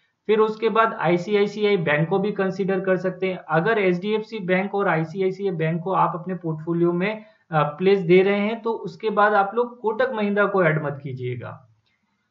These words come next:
उसके बाद देखिए एचडीएफसी भी बहुत अच्छा stock है।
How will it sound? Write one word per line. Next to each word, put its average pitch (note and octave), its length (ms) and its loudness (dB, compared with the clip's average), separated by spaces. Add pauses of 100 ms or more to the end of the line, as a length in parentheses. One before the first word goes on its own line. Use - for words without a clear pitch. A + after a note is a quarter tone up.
(160)
उसके A3 260 -2
बाद A3 200 4
देखिए A3 480 -6
एचडीएफसी F#3+ 640 2
भी G#3 120 -4
बहुत F#3 340 2
अच्छा G3 300 -2
stock F#3 460 2
है। G3+ 260 -6